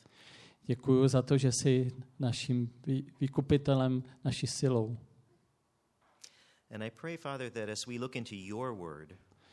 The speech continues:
Speaker 2: that
Speaker 1: A
Speaker 2: you would open our eyes.
Speaker 1: a pro-, prosím za to, když se díváme do tvého slova, aby si otevřel naše oči.
Speaker 2: Help us to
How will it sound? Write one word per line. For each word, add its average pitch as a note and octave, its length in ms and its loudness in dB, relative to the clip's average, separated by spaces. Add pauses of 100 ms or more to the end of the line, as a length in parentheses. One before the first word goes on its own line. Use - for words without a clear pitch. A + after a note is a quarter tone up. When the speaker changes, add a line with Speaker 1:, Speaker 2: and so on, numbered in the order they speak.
(840)
Speaker 2:
that F#2+ 120 -10
Speaker 1:
A C3 80 -4
Speaker 2:
you G#2+ 80 -8
would G2+ 120 -8
open G2+ 260 -10
our F#2 240 -8
eyes. D#2+ 380 -12 (320)
Speaker 1:
a A#2+ 100 -2
pro-, C3+ 300 0 (280)
prosím C#3 400 2
za C#3+ 140 4
to, E3 260 4
když C#3 140 0
se - 140 -2
díváme C3 440 2
do B2 160 2
tvého C3 420 2
slova, C3 440 2
aby C3 140 0
si C#3 180 0
otevřel C#3 480 4
naše - 280 0
oči. C#3 400 -2 (240)
Speaker 2:
Help D#3 180 -8
us E3 140 -4
to - 80 -6